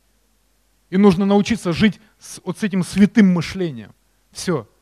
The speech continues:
Даже не говорите мне, какой я был раньше. Я уже другой. Я не тот, кого вы знали. Как Павел говорит, «Никого ныне не знаю по плоти». Мне не важно, какой я был по плоти.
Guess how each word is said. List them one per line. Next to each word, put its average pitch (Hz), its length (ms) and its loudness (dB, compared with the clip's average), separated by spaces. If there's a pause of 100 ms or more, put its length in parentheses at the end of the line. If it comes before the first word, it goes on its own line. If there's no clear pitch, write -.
(600)
Даже 175 240 -8
не 208 100 0
говорите 208 460 4
мне, 170 160 -4
какой 160 320 -8
я 147 60 -4
был 147 200 -10
раньше. 131 340 -12 (240)
Я 180 200 0
уже 175 220 -6
другой. 165 420 -4
Я 185 120 0
не 190 140 -4
тот, - 240 -8
кого 156 260 -2
вы 139 120 -8
знали. 123 400 -14 (180)
Как - 220 0
Павел 190 240 8
говорит, 170 240 0
«Никого 247 480 6
ныне 202 200 2
не 180 120 -2
знаю 151 320 -2
по 160 100 0
плоти». 135 480 -10 (400)
Мне 214 140 0
не 254 100 2
важно, 208 320 4
какой 226 300 0
я 196 60 4
был 190 200 4
по 208 160 -2
плоти. 190 420 -2